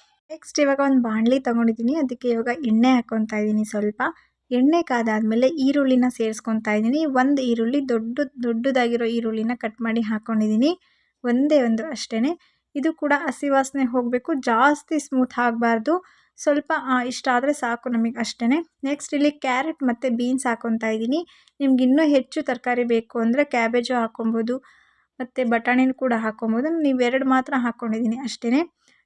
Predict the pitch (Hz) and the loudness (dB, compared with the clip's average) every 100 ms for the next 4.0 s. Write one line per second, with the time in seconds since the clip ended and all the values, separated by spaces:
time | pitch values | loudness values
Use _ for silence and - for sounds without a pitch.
0 | - 277 277 294 320 320 262 254 247 247 | -4 2 4 4 2 0 0 2 0 -4
1 | 311 - 277 302 294 262 262 254 240 240 | -6 -4 -4 -2 -2 -4 -2 0 2 2
2 | 254 247 226 233 233 226 220 294 370 _ | 2 0 0 -4 -2 0 0 -2 -4 _
3 | _ _ _ _ _ - 285 262 254 254 | _ _ _ _ _ -6 -2 0 0 0